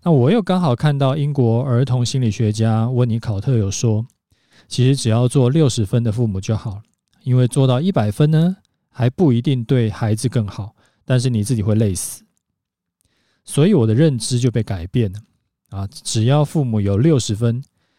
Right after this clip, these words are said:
小孩子的未来成就啊，就是他自己的能力跟他的三观决定的。父母的影响很小，但当然，如果父母是不及格的，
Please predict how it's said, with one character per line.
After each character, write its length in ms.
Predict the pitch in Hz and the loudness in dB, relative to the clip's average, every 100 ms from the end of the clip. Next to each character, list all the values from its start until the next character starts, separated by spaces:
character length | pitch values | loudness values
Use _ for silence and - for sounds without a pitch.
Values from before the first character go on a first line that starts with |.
| _ _ _ | _ _ _
小 260 | - 123 117 | -4 0 2
孩 160 | 131 190 | 2 2
子 160 | 175 | 2
的 100 | 123 | 2
未 240 | 131 165 120 | 4 2 2
来 200 | 107 113 | 2 0
成 240 | 113 107 | -2 -2
就 240 | 127 131 | 0 0
啊， 160 | 90 92 | -2 -6
就 160 | - 117 | -4 -2
是 80 | 117 | 0
他 200 | 117 120 | 0 -2
自 180 | 151 | -2
己 140 | 113 107 | -4 -4
的 120 | 98 | -2
能 300 | 101 101 131 | -2 0 2
力 160 | 156 117 | 2 0
跟 160 | 127 | -2
他 140 | 120 123 | 0 0
的 100 | 107 | 0
三 260 | - 120 | 0 0
观 220 | 123 120 | 0 0
决 180 | 117 98 | -2 -4
定 220 | 98 98 | -2 -4
的。 100 | 92 - _ _ _ _ _ _ _ | -6 -16 _ _ _ _ _ _ _
父 220 | 233 214 | 0 2
母 140 | 123 | 2
的 120 | 110 | 0
影 220 | 113 120 170 | 0 0 0
响 340 | 151 98 95 | 0 -2 -6
很 260 | - 113 151 | -4 -2 0
小， 300 | - 110 - _ _ _ _ _ _ _ _ _ - | -2 -6 -10 _ _ _ _ _ _ _ _ _ -2
但 200 | 127 110 | -2 0
当 200 | 135 139 | 0 2
然， 200 | 113 113 - _ _ - | 0 -2 -10 _ _ -2
如 140 | 120 | 0
果 140 | 143 131 | 2 0
父 220 | - 147 | 0 0
母 100 | 104 | 0
是 160 | 147 | 0
不 160 | 127 147 | 0 -2
及 240 | - 113 | 0 -2
格 180 | 107 107 | 0 0
的， 300 | 101 95 101 | 0 -2 -6